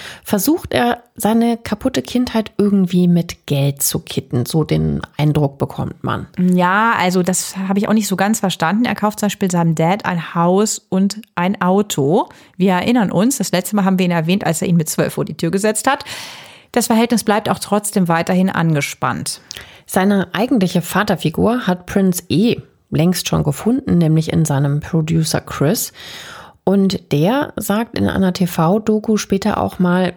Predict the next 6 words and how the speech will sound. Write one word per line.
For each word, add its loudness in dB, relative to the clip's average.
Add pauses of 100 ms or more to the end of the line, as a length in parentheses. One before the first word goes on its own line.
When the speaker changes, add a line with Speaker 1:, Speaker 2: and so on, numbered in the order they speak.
(100)
Speaker 1:
niemand 2
brauchte -2
eine 0
Umarmung 2
mehr 0
als -2